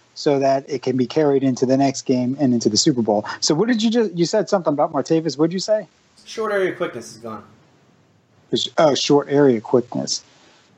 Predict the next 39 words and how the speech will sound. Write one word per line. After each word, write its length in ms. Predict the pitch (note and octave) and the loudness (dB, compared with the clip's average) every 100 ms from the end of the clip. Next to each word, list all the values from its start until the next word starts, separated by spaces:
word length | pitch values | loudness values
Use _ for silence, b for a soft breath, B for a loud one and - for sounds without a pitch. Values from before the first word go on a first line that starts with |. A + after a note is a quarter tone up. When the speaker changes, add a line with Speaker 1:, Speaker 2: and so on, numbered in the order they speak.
| _ _ _ | _ _ _
Speaker 1:
I 100 | C3 | 0
see. 280 | B2+ - - F3+ | 2 0 -2 -2
But, 200 | F3+ G3 | -2 0
uh, 40 | A3+ | 0
you 140 | A#3 | 2
know, 160 | C#4 D#4 | 2 2
I 60 | |
noticed 340 | C4 C#4+ B3 - | 2 2 0 0
that 180 | F3+ | -2
a 40 | E3 | 0
lot 140 | G#3 | -2
of 60 | C#4+ | 0
times 200 | D#4 A#3+ | 0 0
he 80 | F#3 | 0
catches 360 | F#3 F3+ D3 | -2 -2 -4
short 240 | - F3 - | 0 0 0
passes, 560 | D3+ D3 F3 D#3 C#3+ - _ _ - | 0 0 0 -4 -6 -18 _ _ -4
even 200 | E3 D#3 | 0 0
these 140 | C3 | 0
screen 300 | - D3+ D#3 | -2 0 2
passes, 520 | D3 D3 C3+ D3+ C#3+ | 2 0 0 -2 -2
and 180 | - C#4+ | -2 0
then 80 | D3 | 2
he 60 | |
gets 400 | C#3 D3+ - - - - | 2 0 -2 -8 -12 -6
tied 260 | D#3+ D3+ | 0 2
up, 320 | C#3 D3 - - - | 2 0 -2 -12 -6
three 200 | D#3+ D3+ | 0 0
and 100 | - | 0
four 200 | D3+ C#3+ | -2 2
guys, 360 | C#3+ D3 C#3+ - _ | 2 2 -2 -8 _
you 120 | D#3 C3 | -6 -4
know, 140 | B2+ - | -6 -10
tackling 420 | - D#3+ D#3 E3+ D#3+ | -4 0 2 2 2
him. 240 | E3+ E3 b b _ | 0 -2 b b _
He 120 | - B3 | -4 -2
never 160 | C#4 | 0
goes 180 | B3 G3 | 0 0
down. 380 | F3+ A3+ - | 0 0 -2